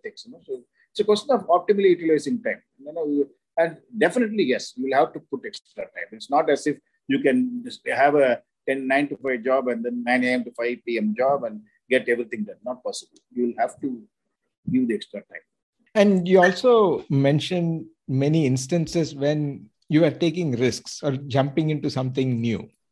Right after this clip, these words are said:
Speaker 2: right? Something that you hadn't done before or something
Speaker 1: Yeah.
Speaker 2: quite different. So this is one question that I get often, particularly from mid-career people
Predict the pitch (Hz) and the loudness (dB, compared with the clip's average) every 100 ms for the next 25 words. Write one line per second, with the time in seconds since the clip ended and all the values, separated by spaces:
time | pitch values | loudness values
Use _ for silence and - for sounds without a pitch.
0 | - 110 165 143 143 151 147 151 127 143 | -8 -6 -2 0 2 2 4 4 4 2
1 | 147 131 143 139 131 135 143 143 135 127 | 2 2 2 2 -2 0 0 0 0 -4
2 | 127 - 107 147 139 160 165 175 123 131 | -4 0 0 0 -4 -6 0 -2 0 -2
3 | - 151 - - - 180 208 214 269 - | -2 -4 -4 -6 2 4 4 4 0 -2
4 | - - _ 165 170 226 220 170 - - | -12 -18 _ 2 4 4 4 2 2 0
5 | 202 196 151 147 - 127 127 123 127 - | 2 4 4 4 0 0 2 2 0 0
6 | 104 90 - _ 147 170 165 151 151 151 | -4 -4 -16 _ 0 0 2 4 4 2
7 | 151 143 139 135 131 - 143 123 185 208 | 2 2 0 -2 -8 -10 0 4 4 2
8 | - 170 151 147 127 127 95 107 | 0 4 6 6 4 0 -2 -2